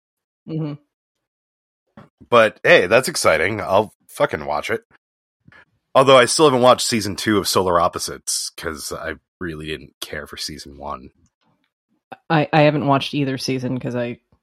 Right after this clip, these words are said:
Speaker 1: was told that it wasn't worth it, so I didn't.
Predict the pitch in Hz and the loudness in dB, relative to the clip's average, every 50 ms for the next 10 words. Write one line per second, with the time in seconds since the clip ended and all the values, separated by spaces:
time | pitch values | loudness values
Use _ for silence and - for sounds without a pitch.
0 | _ _ _ _ _ _ _ _ _ _ _ 143 139 127 - - - 147 143 139 | _ _ _ _ _ _ _ _ _ _ _ -8 -8 -8 -4 -2 0 0 0 0
1 | 131 147 139 135 - - 139 131 147 147 - 143 139 143 - - 139 139 - - | -2 -4 -4 -4 -4 -4 -6 -4 -6 -6 -4 -4 -4 -4 -2 -2 -4 -4 -4 -6
2 | - 139 131 131 127 123 - _ _ _ - 139 127 135 131 - 139 139 135 | -6 -4 -4 -4 -4 -6 -10 _ _ _ -6 -4 -2 -2 -2 -2 -2 -4 -4